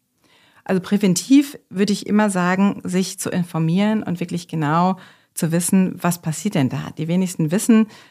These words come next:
was im, in ihrem eigenen Körper, ähm, passiert, wissen sehr wenig über Hormone im Allgemeinen, aber eben auch über die Sexualhormone. Und einfach zu wissen, was passiert, glaube ich, hilft total, um die Sachen einzuordnen. Und dann,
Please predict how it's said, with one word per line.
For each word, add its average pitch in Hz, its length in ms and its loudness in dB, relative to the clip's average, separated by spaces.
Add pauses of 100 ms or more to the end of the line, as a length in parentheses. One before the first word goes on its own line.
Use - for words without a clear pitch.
(160)
was 170 220 0
im, 170 320 0 (120)
in 180 140 -2
ihrem 151 200 -2
eigenen 170 420 4
Körper, 160 540 0 (120)
ähm, 151 220 0
passiert, 190 840 2
wissen 175 200 0
sehr 160 200 0
wenig 180 260 2
über 156 300 -4
Hormone 208 580 4 (840)
im 175 160 -2
Allgemeinen, 190 680 4 (280)
aber 156 240 0
eben 156 180 0
auch 156 140 -4
über 160 160 -2
die 156 80 0
Sexualhormone. 185 1000 0 (500)
Und 160 120 -2
einfach 156 280 -2
zu 151 180 -2
wissen, 202 280 4
was 170 160 -2
passiert, 180 440 -2
glaube 151 200 -2
ich, 160 100 -6
hilft 202 340 2
total, 175 680 0
um 165 120 0
die 160 100 0
Sachen 160 280 -2
einzuordnen. - 1000 -2 (840)
Und 170 240 4
dann, 175 600 4